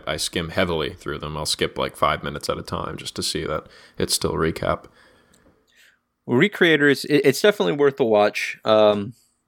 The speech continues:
Speaker 2: it's gonna, it's gonna have to do something, um, pretty drastic to get me back on, like, the hype level that I was when it,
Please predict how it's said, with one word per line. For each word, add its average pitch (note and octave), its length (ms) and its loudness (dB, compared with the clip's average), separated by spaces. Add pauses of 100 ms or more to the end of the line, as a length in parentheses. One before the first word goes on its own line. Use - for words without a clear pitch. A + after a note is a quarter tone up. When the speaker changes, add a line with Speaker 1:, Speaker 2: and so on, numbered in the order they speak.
(1500)
Speaker 2:
it's - 160 -10
gonna, F3+ 340 2 (120)
it's - 180 -4
gonna G3+ 200 4
have E3+ 180 4
to - 80 -2
do C3+ 160 2
something, B2 680 2 (1200)
um, G2 640 0 (720)
pretty C#3 180 6
drastic G#2+ 640 2
to A2+ 120 0
get A2 160 0
me G#2+ 100 4
back G#2 300 4
on, G2 180 2
like, F2 280 0
the - 60 -2
hype G2+ 300 0
level G#2+ 280 4
that G2 100 4
I F#2+ 80 4
was F#2+ 240 2
when F#2+ 100 -2
it, F2 80 -10